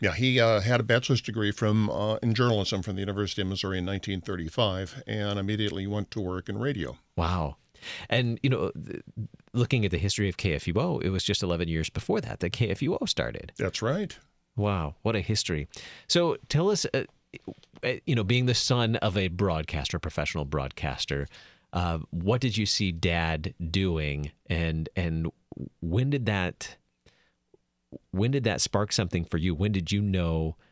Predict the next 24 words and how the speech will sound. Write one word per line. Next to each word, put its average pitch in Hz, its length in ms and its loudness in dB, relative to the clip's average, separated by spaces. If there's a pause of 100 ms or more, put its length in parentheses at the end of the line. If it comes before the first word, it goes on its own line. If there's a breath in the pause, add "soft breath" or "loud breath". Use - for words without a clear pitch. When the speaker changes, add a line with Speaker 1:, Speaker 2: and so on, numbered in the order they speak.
(160)
Speaker 2:
um, 80 420 0 (220)
that 87 260 0
you 95 220 2
wanted 90 280 0
to 85 60 -4
go 82 140 0
into 73 100 -2
broadcasting 73 560 -2
too? 78 340 -2 (280)
Speaker 1:
Well, 135 160 8
actually, 147 400 6
I 113 60 8
resisted 113 580 4
it 104 160 -2
for 107 140 -2
a 95 100 0
long 101 300 2
time. 139 360 0 (100)
<laughs> - 120 -6
You 160 100 8
want 110 140 0
the 104 100 2
honest 98 240 0
truth. - 600 -2